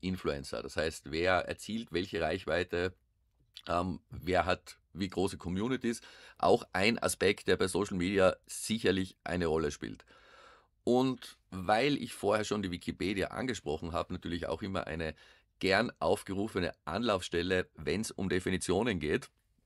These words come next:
Und zwar schreibt Wikipedia über Social-Media-Plattformen, Social media are interactive technologies that facilitate the creation, sharing, and aggregation of content, ideas, interests,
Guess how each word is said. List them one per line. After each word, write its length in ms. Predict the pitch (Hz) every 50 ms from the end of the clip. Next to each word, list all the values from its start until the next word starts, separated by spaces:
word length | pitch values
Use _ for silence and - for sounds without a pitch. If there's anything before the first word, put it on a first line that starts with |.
| _ _ _ _ _ _ _ _ -
Und 120 | _ 90 -
zwar 200 | 107 98 107 117
schreibt 420 | - - 85 85 107 - - - _
Wikipedia 680 | 90 98 110 - - 85 - 95 98 120 120 101 82
über 180 | 76 85 82 90
Social-Media-Plattformen, 1040 | - 80 92 - 90 92 113 117 - 78 73 71 73 - - 82 80 87 104 120 - - - - - - - _ _ _ _ _ -
Social 360 | - - 131 156 147 143 127
media 420 | 127 135 147 143 131 123 110 - -
are 300 | 98 95 92 95 - - _ _
interactive 680 | - 123 143 - 127 113 107 98 104 - - - 98 -
technologies 720 | - 87 - - 90 95 110 101 - - - 92 95 104 - -
that 160 | 80 80 -
facilitate 640 | - 80 - - - 127 135 120 98 101 98 95 -
the 100 | 85 78
creation, 520 | - - 85 82 85 95 127 - - 107
sharing, 440 | - - 85 82 90 104 113 110 104
and 160 | 92 85 - _ -
aggregation 640 | 87 92 98 85 90 78 78 80 90 - - 90
of 140 | 82 76 -
content, 480 | - - 87 92 78 - 120 123 - - -
ideas, 420 | 85 80 82 92 104 113 117 - - _ _
interests, 560 | 98 113 127 - - 107 107 113 - - -